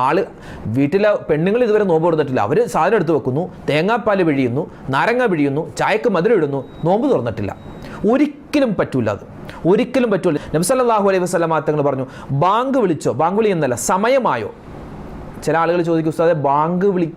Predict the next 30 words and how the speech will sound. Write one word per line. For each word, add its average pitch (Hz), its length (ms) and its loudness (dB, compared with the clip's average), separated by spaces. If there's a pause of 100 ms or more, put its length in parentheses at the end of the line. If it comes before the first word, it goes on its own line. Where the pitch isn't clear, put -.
(180)
കേട്ടിട്ടാണോ 156 720 0 (200)
നോമ്പ് 147 220 2
തുറക്കേണ്ടത്?" 127 440 0 (420)
ബാങ്ക് 143 380 0
വിളി 180 200 4
എന്ന് 180 160 0
പറഞ്ഞാൽ 151 300 0 (400)
ആ, - 20 2 (480)
നോമ്പ് 175 320 4
തുറക്കാനുള്ള 147 560 2 (120)
സമയമായി 143 600 0
എന്ന് 131 200 -2
അറിയിക്കലാണ്. 120 440 -4 (600)
ഈ - 20 2 (100)
ബാങ്ക് 214 280 2
വിളി 240 140 4
എന്ന് 233 120 2
പറഞ്ഞാൽ 190 280 2
എന്താ? 156 140 2 (340)
നിസ്കാരത്തിനുള്ള 240 880 0 (120)
സമയമായി 185 640 2
എന്ന് 175 180 0
നമ്മളെ 160 280 2
അറിയിക്കുന്ന 170 520 2
ഒരു 156 160 2
മാധ്യമമാണ് 147 720 0
ബാങ്ക്. 113 280 -2 (680)
ഇനി 233 100 2 (100)
ബാങ്ക് 226 240 0 (100)
കേട്ടില്ല 226 520 4